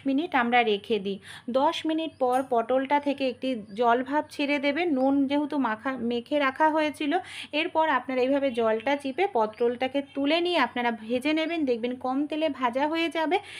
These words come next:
এমনকি ভাজতে বেশি সময়ও আমাদের লাগবে না। চলুন তাহলে পরের টিপসটি আমরা দেখে নিই। এখানে একটি থালা আমি উল্টো করে নিয়ে থালার উপর সামান্য আটা ছড়িয়ে নিলাম। রুটি তৈরি করার যে আমরা লে-, উম, আটাটা মেখে নিই না, সেই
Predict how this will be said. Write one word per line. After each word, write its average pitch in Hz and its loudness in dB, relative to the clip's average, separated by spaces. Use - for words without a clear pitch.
এমনকি 311 2
ভাজতে 247 -2
বেশি 311 0
সময়ও 262 2
আমাদের 226 0
লাগবে 202 -2
না। 202 -2
চলুন 311 0
তাহলে 349 2
পরের 254 2
টিপসটি 262 -4
আমরা 349 2
দেখে 220 0
নিই। 247 0
এখানে 349 -2
একটি 330 -6
থালা 247 -2
আমি 302 2
উল্টো 233 0
করে 285 2
নিয়ে 302 0
থালার 220 0
উপর 254 -6
সামান্য 226 0
আটা 226 -2
ছড়িয়ে 208 0
নিলাম। 190 -6
রুটি 330 2
তৈরি 370 4
করার 302 4
যে 294 0
আমরা 269 2
লে-, 220 0
উম, 214 -4
আটাটা 294 0
মেখে 269 0
নিই 349 -2
না, 311 0
সেই 247 -4